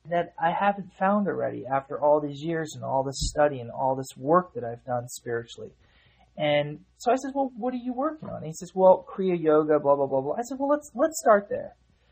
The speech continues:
And I, I s-, had him explain to me what he was getting out of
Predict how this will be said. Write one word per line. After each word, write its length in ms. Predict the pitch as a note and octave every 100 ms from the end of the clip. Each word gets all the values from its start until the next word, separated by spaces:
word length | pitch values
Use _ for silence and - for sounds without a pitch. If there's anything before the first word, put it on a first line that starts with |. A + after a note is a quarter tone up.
| _ _ _ -
And 380 | E3+ F3+ F#3 F#3 - _ -
I, 300 | G3+ G#3+ G#3 -
I 80 | A3+
s-, 260 | A#3+ - -
had 160 | D4
him 100 | D#4+
explain 420 | B3+ - D4 F4 E4+
to 100 | -
me 240 | A#3 A3 - -
what 240 | F3 G3 G3
he 540 | - - B3+ C4+ B3 - F#3+
was 180 | F#3
getting 340 | F3 F3+ E3 D3
out 160 | C#3+
of 100 | C#3